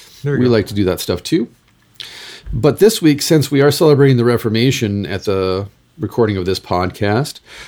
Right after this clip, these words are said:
Speaker 2: I thought we would read from the most Lutheran of Luther's works, The Bondage of the Will.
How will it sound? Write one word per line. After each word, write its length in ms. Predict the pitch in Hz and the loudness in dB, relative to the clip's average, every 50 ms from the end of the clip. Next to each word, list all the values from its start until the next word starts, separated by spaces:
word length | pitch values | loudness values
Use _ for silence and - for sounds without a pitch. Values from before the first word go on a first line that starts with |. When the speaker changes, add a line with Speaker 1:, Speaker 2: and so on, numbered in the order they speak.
| - _ _ - | -20 _ _ -6
Speaker 2:
I 300 | 117 120 135 170 190 196 | -2 0 2 2 0 0
thought 540 | 190 - - - 120 107 104 107 113 113 113 | -2 -6 -6 -2 0 0 2 2 0 0 0
we 160 | 117 123 139 | 0 0 2
would 240 | 147 151 123 101 92 | 2 0 0 -2 -2
read 240 | 110 113 123 131 - | 0 0 0 0 0
from 220 | - 117 107 104 | -2 -2 0 0
the 80 | 101 110 | 0 0
most 340 | 113 113 117 110 - - | 2 2 0 0 -2 -6
Lutheran 720 | 101 101 101 117 135 165 160 - - 131 120 117 131 147 - | -8 -4 -2 0 0 0 0 0 0 0 2 2 0 -2 -4
of 260 | - 110 104 101 90 | -6 -6 -6 -6 -4
Luther's 540 | 95 101 120 123 131 127 127 110 104 92 87 | -2 0 0 0 0 0 0 -2 -2 -2 -4
works, 540 | 85 85 98 143 - - - - - - _ _ _ _ _ _ _ _ - | -2 0 0 0 0 -2 -10 -12 -12 -14 _ _ _ _ _ _ _ _ -4
The 100 | 113 117 | -2 -2
Bondage 380 | 87 110 104 107 110 117 110 117 | 0 0 0 2 0 0 0 0
of 80 | 110 | 2
the 80 | 131 131 | 4 4
Will. 320 | 156 226 - - - 110 | 4 2 0 -2 -10 -14